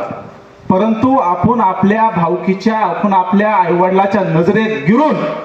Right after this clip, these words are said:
नजरेमध्ये पडून जर तुम्ही एखादा अधिकारी, एखादं पद घेत असाल ना, तर ते पद, त्या पदाला झिरो किंमत आहे, खरंच झिरो किंमत आहे. या ठिकाणी मला तुम्हाला एक उदाहरण सांगायचं आहे.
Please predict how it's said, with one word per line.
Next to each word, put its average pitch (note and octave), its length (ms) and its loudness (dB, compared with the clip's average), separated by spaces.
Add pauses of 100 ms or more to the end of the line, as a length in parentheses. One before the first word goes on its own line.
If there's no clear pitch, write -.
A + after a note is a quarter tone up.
(840)
नजरेमध्ये G3 600 2
पडून G3+ 280 0
जर G#3 200 0
तुम्ही F#3+ 240 2
एखादा F3+ 260 0
अधिकारी, E3 560 0
एखादं F3 280 0
पद D#3 220 0
घेत D#3+ 220 0
असाल D3+ 240 -2
ना, D#3 160 0
तर D#3 100 0
ते C#3 140 2
पद, C#3 380 -4 (1200)
त्या D#3+ 100 0
पदाला D3 460 -2
झिरो B2+ 280 2
किंमत A2+ 400 -2
आहे, - 80 -6 (1160)
खरंच G3+ 240 0
झिरो C#3 200 2
किंमत A#2 360 0
आहे. - 1500 -10
या G3 120 2
ठिकाणी G3+ 340 0
मला F#3+ 220 0
तुम्हाला F#3 300 -2
एक E3+ 120 -2
उदाहरण D#3 300 -2
सांगायचं C3 440 0
आहे. - 80 -4